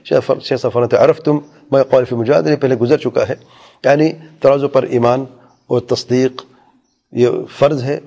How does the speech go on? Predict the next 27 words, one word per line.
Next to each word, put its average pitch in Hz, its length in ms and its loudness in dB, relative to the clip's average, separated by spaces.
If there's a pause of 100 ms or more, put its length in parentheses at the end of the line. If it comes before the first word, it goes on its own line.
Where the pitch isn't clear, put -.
(480)
واجب 117 320 0
ہے، 135 240 -6
یہ 120 120 0
عقیدہ 120 340 0
اہل 117 180 0
سنت 117 200 -4
جماعت 113 280 0
کو، 120 80 -6
مسلمانوں 110 360 -4
کو 113 100 -6
یہ 131 200 2
عقیدہ 131 240 0
ہونا 127 180 0
چاہیے، 120 340 -4 (460)
اور 165 140 2
جو 135 400 0
بھی 175 180 -2
اس 160 120 -6
کا 131 120 0
رد 160 220 4
کرتا 151 280 0
ہے، 143 60 0
اس 123 100 -8
سے 123 120 2
اعراض 117 280 2
کرنا 90 300 -8
ہے۔ - 100 -18